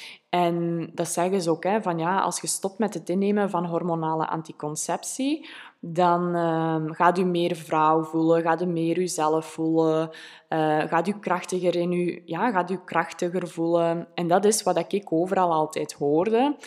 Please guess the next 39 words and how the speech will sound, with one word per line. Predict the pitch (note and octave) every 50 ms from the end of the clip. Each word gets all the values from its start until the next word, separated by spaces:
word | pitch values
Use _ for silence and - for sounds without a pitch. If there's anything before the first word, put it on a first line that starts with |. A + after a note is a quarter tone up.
| - - - - -
En | -
dat | D3+
ik | C#3+ -
zoiets | - - D#3 C#3+ - -
had | D3+ D#3 -
van, | D#3 C#3+ -
"Amai, | - D#3 D3+ D#3 D#3+ D#3 C#3+ C#3+ D#3 - - _ _ _ _ _ _ _ _ _ _ _ _ _ -
ja, | - F3+ F3+ -
dat | - C#3 -
klinkt | - F3 D#3+ E3 -
echt | D#3+ - -
wel | F#3 F3 F#3
heel | F#3 F#3+ F3 E3+ E3+ E3+
goed." | E3+ - G3 G#3 B3+ C4+ G3+ D3+ D#3 - - - - - - - -
En | F3+ F3+
dat | F3 F#3
was | G3+ G3+ F#3+
dus | F#3+ F3+ -
een | - E3+ F#3 G3+ G3+
van | G3+ F#3 F3
de | E3 D#3+
twee | - - D#3 E3 F#3 F#3+
redenen | E3 D#3 D#3 D#3 F3 F3+ A3+ A#3 B3 B3 B3+ B3+ - - - -
waarom | D#3 E3+ E3 F#3+ G3+ G3
dat | F3 E3+ - -
ik | - - F#3 - - - - _ _
toen | - G3+ G3+ G#3+ A3+ A3+ A#3 A3+ G#3+ - - - _ _ _ -
in, | E3+ E3+ E3 D#3+ D#3 D#3 - - _ _ _ _ -
ja, | E3 D#3+ E3+ - -
april | - - D#3+ - - E3+ F3 F#3 F3+
ben | F3 E3 D#3
gestopt | D3+ D3+ - - - A3 - - - - -
met | G3 G#3 G#3 G3+
het | G#3 G#3 -
innemen | - G3 G3+ G3+ G3+ G#3 G#3 G3+ G3
van | G3+ G3 G3
de | G3 G3 - _
pil. | - G3+ A3+ B3+ D#4 F#4 - - - - - - - - - - _ _ _
En, | - F3+ F3 F3 F3 F3 F3 F3 E3+ E3+ E3+ E3 E3 D#3+ D#3+ D#3+ D#3+ D#3 D3 - - - - -